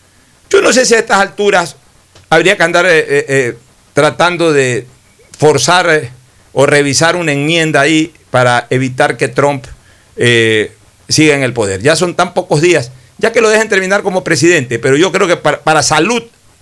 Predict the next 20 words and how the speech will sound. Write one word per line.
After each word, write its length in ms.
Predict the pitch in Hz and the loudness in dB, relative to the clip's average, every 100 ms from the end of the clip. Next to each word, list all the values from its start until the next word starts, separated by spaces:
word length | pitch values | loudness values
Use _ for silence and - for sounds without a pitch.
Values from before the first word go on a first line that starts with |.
| _ - | _ 0
de 120 | 151 | 0
la 140 | 147 | 2
política 600 | 151 160 202 180 180 165 | 0 -2 -2 -4 -2 -2
estadounidense, 800 | 143 131 151 151 160 208 160 180 151 | -2 0 0 0 0 -2 -2 -2 -2
el 100 | 135 | -2
señor 300 | 139 170 160 | 0 0 0
Donald 320 | 175 165 151 | 0 -2 0
Trump 220 | 175 165 | -2 -2
debe 180 | 165 170 | 0 0
entregarle 460 | 165 151 156 151 139 | 0 0 0 0 -2
al 100 | 135 | -4
vicepresidente 680 | 127 127 127 123 147 160 139 | -4 -2 -2 0 -2 -2 -4
Pence 300 | - 160 160 | -2 -2 -2
la 160 | 131 | -2
presidencia 640 | 131 127 143 160 135 147 139 | -2 0 0 0 0 0 2
horas 320 | 151 143 139 | 2 2 0
antes 260 | 147 139 | -2 -2
de 60 | 131 | -2
la 80 | 120 | -2
transición. 500 | 120 104 98 107 | -4 -6 -6 -6